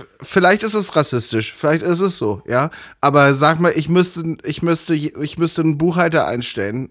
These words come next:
Buchhalterin einstellen und es würde sich, äh,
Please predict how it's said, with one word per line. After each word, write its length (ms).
Buchhalterin 640
einstellen 640
und 380
es 200
würde 180
sich, 400
äh, 360